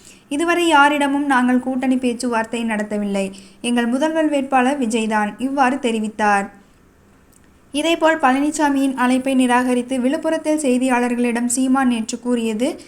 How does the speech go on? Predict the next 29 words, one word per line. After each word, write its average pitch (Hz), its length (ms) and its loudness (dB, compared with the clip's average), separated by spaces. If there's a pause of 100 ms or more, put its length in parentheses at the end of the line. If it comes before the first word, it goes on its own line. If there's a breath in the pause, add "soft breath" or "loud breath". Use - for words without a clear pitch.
(240 loud breath)
பா 269 180 2
ஜ 339 200 0
கவை 320 280 2
வீழ்த்த 294 340 -2
வேண்டும் 269 340 0
என்று 247 360 0
ஓர் 240 160 0
அணியும், 226 420 -2
தி 285 160 -4
மு 339 200 -2
க 320 160 0
மீண்டும் 311 400 0
ஆட்சிக்கு 262 400 -2
வரக்கூடாது 277 640 -2
என்று 240 260 0
மற்றொரு 220 480 -2
அணியும் 233 420 -2
கூறுகின்றன. 214 520 -2 (500 loud breath)
தி 277 180 -2
மு 330 160 0
கவை 320 340 0
வீழ்த்த 254 520 -2
அ 240 60 -2
தி 294 160 -6
மு 294 160 -2
கவின் 254 340 0
அழைப்பை 254 440 -2
ஏற்பது 226 500 -2
சரியாகாது. 208 840 -2